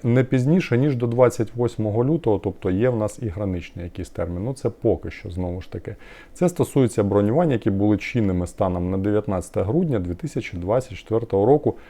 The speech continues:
та надані відповідно до постанови номер сімдесят шість від двадцять сьомого січня дві тисячі двадцять третього року. Рішення пов'язане з тимчасовим призупиненням роботи держреєстрів через кібератаку.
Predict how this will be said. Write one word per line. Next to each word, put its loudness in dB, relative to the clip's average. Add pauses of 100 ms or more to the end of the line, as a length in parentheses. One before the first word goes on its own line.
(160)
та 0
надані 4
відповідно 2
до 0
постанови 0
номер 0
сімдесят -4
шість -4 (320)
від 0
двадцять 4
сьомого 2
січня -2
дві -2
тисячі -4
двадцять -2
третього 0
року. -4
Рішення -2
пов'язане 2
з -12
тимчасовим -4
призупиненням -4
роботи -2
держреєстрів -2
через -4
кібератаку. -4